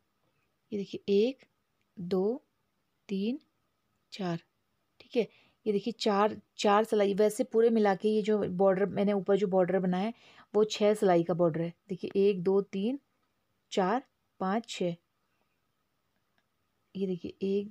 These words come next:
दो, तीन, चार, च-, आठ, चार, मतलब चार जो आपको दिख रहे हैं यहाँ पे, तो ये आठ सिलाई है। एक, एक उल्टे साइड से, एक सीधे साइड से। ठीक है, हमने ये आठ सिलाई बुन लिया है। अब देखिए, अब मुझे धागा चेंज करना है इसमें।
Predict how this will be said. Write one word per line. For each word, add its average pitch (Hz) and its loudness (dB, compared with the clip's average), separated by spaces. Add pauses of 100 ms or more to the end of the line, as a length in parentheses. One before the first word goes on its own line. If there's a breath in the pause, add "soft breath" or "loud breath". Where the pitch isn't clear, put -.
दो, 214 -10 (160)
तीन, 214 -6 (260)
चार, 208 -6 (920)
च-, - -20 (160)
आठ, 190 4
चार, 202 2
मतलब 202 2
चार 208 4
जो 226 4
आपको 214 2
दिख 196 2
रहे 202 4
हैं 202 2
यहाँ 196 2
पे, 202 0
तो 214 -2
ये 220 2
आठ 180 2
सिलाई 160 2
है। 165 -4 (220)
एक, 202 0 (180)
एक 202 4
उल्टे 202 0
साइड 202 0
से, 226 2
एक 220 -4
सीधे 175 -4
साइड 165 -4
से। - -20 (440)
ठीक 220 -14
है, 226 0 (380 soft breath)
हमने 196 0
ये 214 2
आठ 185 0
सिलाई 185 2
बुन 180 0
लिया 180 0
है। 226 -8 (580)
अब 202 2
देखिए, 190 -2
अब 208 2
मुझे 214 0 (260)
धागा 196 0
चेंज 208 0
करना 165 -2
है 165 -2
इसमें। 170 -6